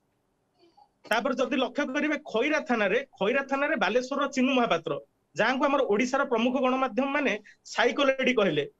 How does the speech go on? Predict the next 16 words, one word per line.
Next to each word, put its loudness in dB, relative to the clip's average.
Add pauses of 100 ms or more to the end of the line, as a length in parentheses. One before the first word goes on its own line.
(180)
କିଛି 0
ଗଣମାଧ୍ୟମ 2 (320)
ସାଇକୋ 0
ଲେଡି 0
ଫେରାର 0
ବୋଲି 0
କହିଲେ। 2 (380)
ଆଉ 4
ବିଶେଷ 0
କରି 2
ଏଇ 4
ଯୋଉ 0
ଚିନୁ 0
ମହାପାତ୍ରଙ୍କୁ 2 (100)
ଆଦିତ୍ୟଙ୍କର 0
ସ୍ତ୍ରୀ 0